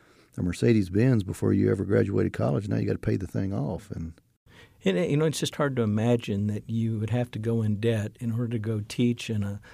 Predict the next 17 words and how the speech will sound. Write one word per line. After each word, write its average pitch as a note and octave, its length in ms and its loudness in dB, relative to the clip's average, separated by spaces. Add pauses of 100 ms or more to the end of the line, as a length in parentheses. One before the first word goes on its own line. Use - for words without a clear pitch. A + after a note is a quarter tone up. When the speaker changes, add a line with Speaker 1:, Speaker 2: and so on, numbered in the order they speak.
(220)
Speaker 2:
high B2+ 240 0
poverty, A2+ 800 0
uh, A2+ 240 -4 (460)
low B2 180 2
inco-, B2 580 -4
high B2+ 140 -2
poverty, A#2+ 680 0
um, A2 300 -6 (600)
uh, A2 220 -6 (260)
poor, B2+ 360 0 (280)
uh, A2 220 -6
school A#2+ 640 0
and A#2 180 2
then A#2 360 0 (760)
have C#3 200 -2
to A2+ 80 -6
pay B2 360 0